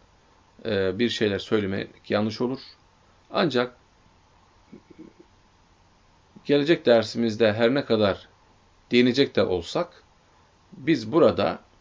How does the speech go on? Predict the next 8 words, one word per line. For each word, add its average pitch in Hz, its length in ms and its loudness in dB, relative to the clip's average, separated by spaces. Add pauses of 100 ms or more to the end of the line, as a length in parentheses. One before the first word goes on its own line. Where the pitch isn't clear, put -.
(760)
Peygamber 127 480 2
sallallahu 117 680 2
aleyhi 113 360 0
ve 104 80 -4
sellemin 101 600 -6 (840)
şefaat 139 760 0 (400)
etmeyeceği 110 1160 2 (760)
kavmin 127 640 0